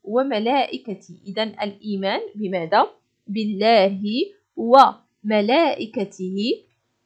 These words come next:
وملائكته أشنو مذكور؟ "وملائكته". وماذا؟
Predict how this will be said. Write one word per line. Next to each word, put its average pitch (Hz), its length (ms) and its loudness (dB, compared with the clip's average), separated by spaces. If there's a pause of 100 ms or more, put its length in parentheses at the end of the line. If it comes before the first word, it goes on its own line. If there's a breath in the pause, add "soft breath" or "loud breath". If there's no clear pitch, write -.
(260)
وملائكته 208 1200 -2 (100)
أشنو 247 220 -8
مذكور؟ 240 440 -2
"وملائكته". 208 1700 -2 (400)
وماذا؟ 226 720 4